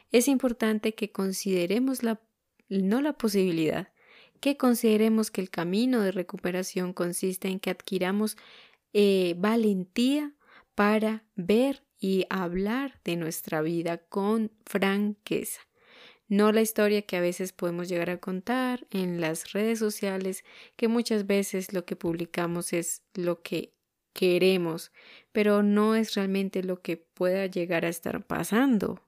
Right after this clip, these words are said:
en nuestras vidas. Entonces, es importante que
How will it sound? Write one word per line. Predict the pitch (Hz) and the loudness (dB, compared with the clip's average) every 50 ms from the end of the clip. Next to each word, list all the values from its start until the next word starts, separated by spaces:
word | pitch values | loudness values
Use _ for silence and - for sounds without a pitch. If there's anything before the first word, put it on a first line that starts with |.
| _ _ | _ _
en | - 185 180 175 | -2 0 0 0
nuestras | 180 220 160 - - - - 170 165 165 | 0 -2 -2 -4 -6 -6 -4 -4 -4 -4
vidas. | 180 175 180 190 185 - - - - - - _ _ _ _ - - - - - - - _ _ | -4 -4 -2 -2 -2 -4 -6 -10 -14 -20 -20 _ _ _ _ -20 -20 -20 -20 -20 -20 -20 _ _
Entonces, | 233 247 269 277 254 - 277 277 277 262 - 277 277 262 - - _ | 2 4 4 4 4 2 2 2 0 0 0 -2 -2 -2 -6 -8 _
es | - 285 285 294 | -2 0 0 2
importante | 294 269 277 262 240 - - 233 240 233 226 240 226 - | 0 0 0 -2 -2 -2 -2 0 0 0 -2 -4 -6 -4
que | - - 185 180 | -2 -2 -2 -2